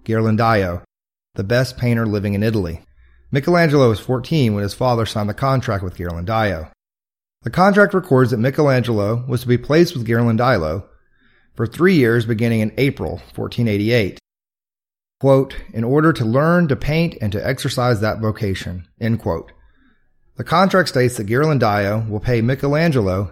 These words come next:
ninety-six lira over the course of three years. It wasn't unusual for an apprentice to be paid for their work, and generally a small sum might be deducted for room and board.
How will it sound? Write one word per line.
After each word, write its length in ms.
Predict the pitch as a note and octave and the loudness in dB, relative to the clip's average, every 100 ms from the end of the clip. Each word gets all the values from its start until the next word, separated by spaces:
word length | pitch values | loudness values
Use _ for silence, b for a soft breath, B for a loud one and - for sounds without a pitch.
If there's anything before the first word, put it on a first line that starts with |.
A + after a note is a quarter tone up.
| - | -6
ninety-six 600 | G#2 C3+ D#3 - D#3 - | -2 0 0 -2 -6 -2
lira 420 | A#2+ C#3+ F2+ G2+ b b b b | 0 2 2 -2 b b b b
over 160 | A2+ B2 | -2 0
the 80 | D3 | 0
course 340 | - A2 G#2 | 0 -2 -2
of 100 | G#2 | -10
three 240 | - F#2+ G2 | -8 -4 0
years. 480 | A#2+ A2+ E2+ - - _ _ _ _ _ _ _ _ _ _ _ | 2 0 -2 -12 -20 _ _ _ _ _ _ _ _ _ _ _
It 60 | B2+ | 0
wasn't 340 | E3+ G3 G#3+ | 2 4 4
unusual 560 | E3 C#3 F#3 D3+ C3 A#2+ | 4 6 6 6 4 4
for 160 | A#2 | 0
an 60 | G#2+ | -2
apprentice 360 | G2+ G#2+ G#2 | -2 -2 -4
to 80 | - | -4
be 120 | G2 | -8
paid 320 | G2 - G2+ F#2+ | -6 -4 -4 -4
for 80 | |
their 120 | G2 F#2 | -6 -4
work, 460 | F#2 G2 - - _ - | -4 -6 -10 -16 _ -6
and 160 | A2 | -4
generally 360 | A2+ D3+ D#3 C3+ | 0 0 2 2
a 60 | G#2+ | 0
small 380 | - B2+ C#3 | -2 0 2
sum 280 | D3 C#3 A#2+ | 2 0 0
might 220 | G#2+ A#2+ | 2 0
be 100 | A#2+ | 0
deducted 460 | A2+ G#2 G#2+ G2+ G2 | -2 0 -2 -2 -8
for 80 | G2 | -6
room 220 | G2 F#2+ | -4 -4
and 140 | F#2 | -4
board. 380 | A2+ D3 E2+ - | -2 0 0 -6